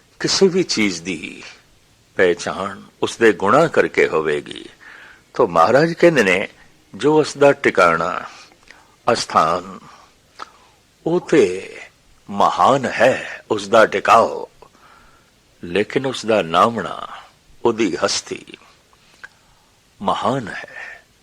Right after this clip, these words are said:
ਮਹਾਨ ਹੈ, ਨਹੀਂ ਨਾਪੀ ਤੋਲੀ ਜਾ ਸਕਦੀ।" ਹਾਂ, ਏਵੜ ਉੱਚਾ ਹੋਵੇ ਕੋਏ, ਤਿਸ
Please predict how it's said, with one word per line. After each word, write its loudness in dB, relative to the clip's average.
ਮਹਾਨ -2
ਹੈ, -14
ਨਹੀਂ 2
ਨਾਪੀ 0
ਤੋਲੀ -2
ਜਾ -2
ਸਕਦੀ।" -8
ਹਾਂ, 0
ਏਵੜ 8
ਉੱਚਾ 6
ਹੋਵੇ 8
ਕੋਏ, 2
ਤਿਸ -2